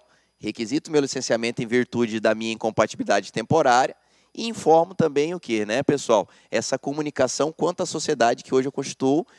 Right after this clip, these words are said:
sócio X na sociedade tal. Então, notem, pessoal, isso é bastante importante. Licenciamento, eu fico na sociedade.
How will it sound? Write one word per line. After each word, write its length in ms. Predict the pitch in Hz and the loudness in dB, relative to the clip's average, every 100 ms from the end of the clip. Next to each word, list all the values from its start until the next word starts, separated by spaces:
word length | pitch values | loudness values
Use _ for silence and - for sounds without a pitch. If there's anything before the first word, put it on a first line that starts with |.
| _ - | _ -10
sócio 500 | - 135 127 - - | 2 4 4 2 -8
X 380 | - 135 151 135 | -6 -2 -2 -2
na 260 | 120 135 | -2 -2
sociedade 600 | - - 131 107 113 - | -4 -4 -2 2 0 0
tal. 280 | - 101 95 _ _ _ _ _ _ _ _ _ | 0 0 -2 _ _ _ _ _ _ _ _ _
Então, 180 | 147 208 | 2 6
notem, 460 | 170 135 - 92 | 6 6 4 -4
pessoal, 520 | 92 92 131 123 101 - _ - | -10 -2 4 6 4 -2 _ -10
isso 240 | 120 - | -6 -2
é 40 | |
bastante 720 | 143 131 - 143 170 - 220 294 _ _ | 2 0 0 -6 -4 -6 -6 -8 _ _
importante. 840 | 156 156 175 - 127 98 - - - _ _ _ - | -8 -2 -2 0 0 0 -6 -16 -18 _ _ _ -16
Licenciamento, 1300 | 117 190 113 - 135 - 98 98 123 139 123 - - _ - | -6 -4 -2 -2 -2 0 0 0 -2 -2 -4 -10 -18 _ -2
eu 140 | 113 | -2
fico 320 | - 117 - | 0 -2 -2
na 100 | 123 | -4
sociedade. 680 | 123 123 - 160 110 87 - | -4 -6 -4 0 0 -2 -8